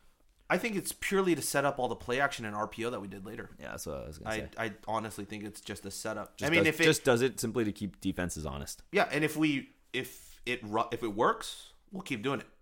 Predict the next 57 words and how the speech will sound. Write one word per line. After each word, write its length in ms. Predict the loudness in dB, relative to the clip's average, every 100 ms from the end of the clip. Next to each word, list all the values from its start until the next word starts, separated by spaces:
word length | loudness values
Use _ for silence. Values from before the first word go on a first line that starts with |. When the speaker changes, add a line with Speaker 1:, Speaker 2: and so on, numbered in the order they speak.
| _ _ _ _ -12
Speaker 1:
right? 140 | -8
I 60 | -4
mean, 340 | -2 0 -2
it's 180 | -4 -6
just 200 | -4 -2
like 200 | 0 0
a, 240 | 0 -2 -6 -14 _ _ -8
on 120 | -4
first 280 | 2 2 4
down, 300 | 4 4 0
we'll 140 | -4 -2
try 260 | 4 4
it 80 | 4
on 160 | 2 0
you, 400 | -4 -4 -8 -8
and 100 | -4
then 220 | -2 -2
if 180 | -6 -2
not, 400 | 4 6 6 2 -8
we're 120 | -6
gonna 280 | -6 -6 -6
either 240 | -4 -6
pull 240 | -6 -2 2
it 60 | 6
out 160 | 4
and 80 | 4
run 100 | -4
play 180 | -2 0
action, 340 | 0 -2 -4
or 160 | -4 -4
we'll, 240 | -4 -8 -12 -12
we'll 140 | -8 -2
R 120 | -2
P 180 | -4 -4
O 100 | -2
it, 120 | -2 -2
and 380 | -6 -4 -8 -14 -20 _ -20 -20 _ -6
that's 160 | -4
pretty 240 | 0 2 2
much 180 | 2 0
how 100 | -2
we 80 | 2
got 200 | 2 2
a 40 |
lot 180 | -2 -4
of 80 | -6
our 140 | -8
yards. 380 | -8 -10 -12 -14 -6
Speaker 2:
There 100 | 0
were 80 | 0
some 500 | 2 2 2 0 -4 -4
good 220 | 0 4 8
runs. 440 | 8 8 4 2 4 6
<laughs> 100 | 8
We 120 | 8
didn't 160 | 6
have 160 | 4